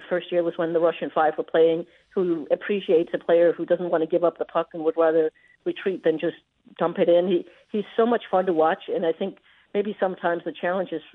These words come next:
having, you know, players who understand what he's trying to do, uh, on his line mates. But, but with Alex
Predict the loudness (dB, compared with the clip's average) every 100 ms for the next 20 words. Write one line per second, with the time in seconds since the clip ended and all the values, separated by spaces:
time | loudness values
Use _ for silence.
0 | _ -4 -2 -2 -4 -8 -12 _ _ _
1 | -20 -14 0 2 2 2 2 2 2 0
2 | 0 0 0 2 0 -2 -6 -4 -2 0
3 | -2 -2 2 4 4 0 -6 _ _ 2
4 | 2 2 2 0 2 0 -2 0 0 2
5 | 0 0 -2 -2 -2 -2 2 4 4 2